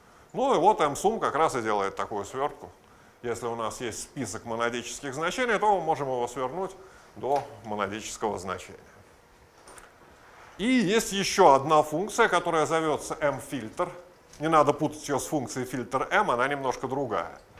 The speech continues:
M-фильтр просто говорит, что мы можем любую монаду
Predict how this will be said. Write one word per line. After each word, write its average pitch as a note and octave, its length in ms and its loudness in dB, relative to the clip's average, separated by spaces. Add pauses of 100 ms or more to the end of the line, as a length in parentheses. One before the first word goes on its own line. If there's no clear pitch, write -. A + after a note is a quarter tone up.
(260)
M-фильтр F#3+ 600 0
просто F3+ 400 0
говорит, D3+ 360 2
что - 140 -6
мы D3+ 120 -6
можем D3 320 -2
любую D3+ 380 0
монаду E3 560 0